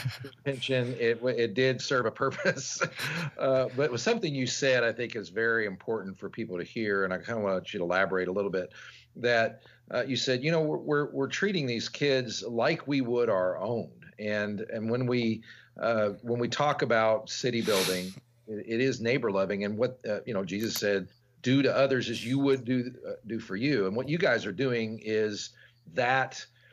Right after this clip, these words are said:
really thought through. Uh, I think we all credit ourselves with kind of,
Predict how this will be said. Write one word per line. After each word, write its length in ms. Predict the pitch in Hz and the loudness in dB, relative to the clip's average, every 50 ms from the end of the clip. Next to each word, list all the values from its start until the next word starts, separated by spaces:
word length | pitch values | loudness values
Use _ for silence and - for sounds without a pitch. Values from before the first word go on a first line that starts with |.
| - _ _ _ _ - | -20 _ _ _ _ -8
really 360 | 113 117 165 202 226 208 170 | -2 2 2 4 4 4 2
thought 460 | - - - - 139 139 131 - - | 0 -2 -2 0 0 0 0 -2 -6
through. 640 | - - - 101 113 117 139 170 208 214 196 170 - - | -12 -12 -6 -2 0 0 0 0 0 -2 -2 -4 -4 -4
Uh, 180 | 117 113 117 | -2 -2 0
I 100 | 107 113 | -2 -2
think 200 | 120 - 143 - | -2 -2 -4 -4
we 100 | 131 117 | 0 2
all 140 | 113 117 110 | 2 2 2
credit 300 | 107 - 135 127 123 120 | 2 0 0 0 2 2
ourselves 460 | 120 113 107 - 120 117 113 113 107 | 2 0 0 2 2 2 2 2 0
with 160 | 107 98 - | -2 -6 -6
kind 220 | - - 113 110 110 | -6 -4 -2 0 0
of, 180 | 107 101 101 | 0 0 -2